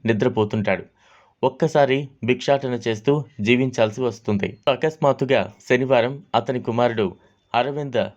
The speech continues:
బ్యాంకు పత్రాలతో ఆమెను తీసుకురావడానికి అక్కడకు చేరుకున్నాడు. తండ్రిని పదేళ్లుగా తన పెన్షన్ వెనక్కు తీసుకోలేదని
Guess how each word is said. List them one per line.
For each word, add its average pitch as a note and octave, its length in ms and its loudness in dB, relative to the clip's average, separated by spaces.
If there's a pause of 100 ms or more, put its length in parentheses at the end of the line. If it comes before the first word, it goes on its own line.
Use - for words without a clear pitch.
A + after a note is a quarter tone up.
(120)
బ్యాంకు B2+ 340 0
పత్రాలతో B2 680 -2 (380)
ఆమెను C3 340 0
తీసుకురావడానికి A#2 880 0 (120)
అక్కడకు A2+ 380 -4 (120)
చేరుకున్నాడు. G2+ 480 -2 (600)
తండ్రిని C#3+ 580 -2 (140)
పదేళ్లుగా B2+ 520 2
తన A#2+ 220 -2
పెన్షన్ A2+ 440 -2
వెనక్కు A2+ 280 -2
తీసుకోలేదని A2 760 0